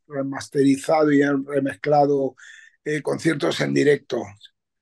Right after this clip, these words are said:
Aparte de este Blues Magic Live, voy a sacar uno en septiembre que se llama Life on the Road,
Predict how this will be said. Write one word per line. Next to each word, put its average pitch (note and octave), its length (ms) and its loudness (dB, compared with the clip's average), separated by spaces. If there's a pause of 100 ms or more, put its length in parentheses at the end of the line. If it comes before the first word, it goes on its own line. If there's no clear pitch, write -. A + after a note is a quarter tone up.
(140)
Aparte C#3+ 500 -2
de D#3 100 4
este D3 400 2
Blues C#3+ 240 -2
Magic C#3 340 -2
Live, D3 180 2
voy D3+ 120 0
a C#3 40 -2
sacar D3 420 -6
uno C#3 720 -4
en C3 360 -14
septiembre D3 580 2
que C3+ 60 -6
se D3 140 0
llama C#3 280 0
Life C#3 340 2
on C#3 120 -4
the C#3 100 0
Road, D3+ 380 0